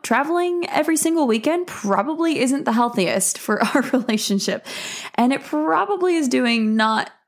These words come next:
so much good as it is harm. And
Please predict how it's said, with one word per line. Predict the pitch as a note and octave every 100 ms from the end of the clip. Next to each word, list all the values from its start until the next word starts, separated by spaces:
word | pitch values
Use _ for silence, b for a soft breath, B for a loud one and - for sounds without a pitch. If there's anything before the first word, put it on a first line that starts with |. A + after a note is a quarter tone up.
| _ _ -
so | - A#3+
much | G#3+ G3+ F#3
good | F3+ G#3 F#3 F3 F3+
as | - F#3+ F3+
it |
is | F#3 F3
harm. | F#3 - - G#2 G#2+ A#3 A3+ B B B B -
And | D4 D4 C#4+ C4 C4